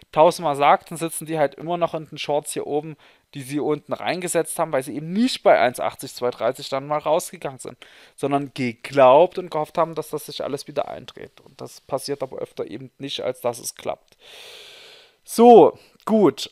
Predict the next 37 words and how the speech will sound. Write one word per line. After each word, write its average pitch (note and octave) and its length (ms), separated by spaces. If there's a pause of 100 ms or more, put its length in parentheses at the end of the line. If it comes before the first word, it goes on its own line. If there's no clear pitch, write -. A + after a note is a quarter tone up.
Okay, F#3 480
also, D#3+ 460 (100)
wir G#3+ 240
haben F3+ 680 (440)
besprochen, F#3+ 600
dass E3 220
ich - 320
grundsätzlich G#3 560
ihn F3+ 100
Stand C#3+ 280
hier F#3 340
abwärts A3 400
sehe. A#3+ 140
Ich A3 100
könnte G#3 200
mir - 40
vorstellen, F3+ 320
dass F3 140
wir D#3 80
vorher F3 320
ein C#3+ 240
bisschen C#3+ 640
stänkern, A#3 600 (560)
ne, D3+ 220
und - 120
dass D#3+ 140
er F3 80
dann E3 160
aber E3 220
nochmal D3+ 240
runtergeht. A3 560
Sollte F#3 240
er - 60
unterhalb F#3+ 420
von F#3 180
fünftausendzweihundertsiebzig E3+ 1500
fallen, F#3 460